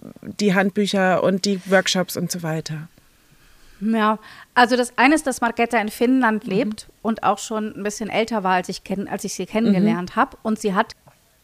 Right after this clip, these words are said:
Speaker 2: ähm, nicht mehr gearbeitet, aber sie ist aus Freude noch durch die Welt gefahren und hat Workshops
Speaker 1: Mhm.
Speaker 2: gegeben, damals zusammen mit Ilter Dinisolu. Und da haben wir auch einen in München gemacht.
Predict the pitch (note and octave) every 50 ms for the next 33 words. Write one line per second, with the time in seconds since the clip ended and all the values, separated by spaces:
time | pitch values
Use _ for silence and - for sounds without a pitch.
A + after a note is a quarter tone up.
0 | _ _ - A3 A3 A3+ A3 A#3 A#3 A3+ A#3 C#4 - - C4 A#3+ A3+ G3+ - G3+
1 | A3 B3 D#4 D4+ D4 C#4+ B3 - G#3+ G#3+ A3 G3+ A3 A#3 A3+ A3+ - A3+ A3 -
2 | - - - A#3 B3 C#4 D#4 D#4 B3+ A#3 A3+ - - - A3+ - - A3+ - G3+
3 | G#3+ A#3+ A#3+ - - - A3+ - - A3+ G#3 A3 A3+ A3 G3+ G3+ F#3 F#3+ F3 F3+
4 | G3+ - - - C#4+ - - F#3+ G3+ F#3+ F#3+ B3+ C4+ C4+ B3+ G#3 F3 F3+ F#3+ G3+
5 | G#3+ G#3 - - G3 E3+ E3+ F#3+ A3+ B3 C4 - - - A3 B3+ C4+ B3+ A3 A#3+
6 | A#3 B3 B3+ A#3 B3 B3+ C4 D4 F4 G4 _ _ _ _ _ _ _ _ _ -
7 | A3+ A3+ A#3+ A#3 A3+ F#3+ G#3+ B3 B3+ A#3+ A3+ A3 A3 A3 G#3+ G#3+ A3+ B3+ D4 D#4
8 | - C4 G#3+ G3 F#3 F#3 G#3+ D#4+ - - - - -